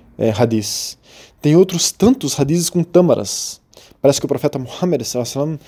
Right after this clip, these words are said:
tinha especial facilidade na multiplicação de tâmaras. Mas vamos ver um outro aqui que não é sobre a multiplicação de tâmaras. A festa, o nome, a, a, a, a, o tema desse hadith é a festa dada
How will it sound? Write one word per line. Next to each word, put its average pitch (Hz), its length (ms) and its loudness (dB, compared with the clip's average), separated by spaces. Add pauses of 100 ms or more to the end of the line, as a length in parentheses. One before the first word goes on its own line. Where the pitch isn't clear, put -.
(260)
tinha - 160 0
especial 156 420 4
facilidade 143 520 2
na 139 180 -4
multiplicação 139 560 -6
de 139 80 -6
tâmaras. 123 720 -6 (400)
Mas 139 140 0
vamos 170 200 6
ver 170 220 8
um 156 140 0
outro 160 280 4
aqui 156 360 -6
que 143 120 -2
não 151 180 4
é 147 60 6
sobre 127 200 -4
a 127 40 -4
multiplicação 123 460 -8
de 117 60 -4
tâmaras. 98 560 -10 (1200)
A 147 120 2
festa, 123 640 2 (320)
o 131 120 -6
nome, 139 340 0
a, 123 80 0
a, 117 340 2
a, 117 360 4
a, 117 40 4
o 113 100 0
tema 160 220 4
desse 123 180 -2
hadith 147 240 0
é 165 40 4
a 143 40 0
festa 156 360 0
dada 165 500 2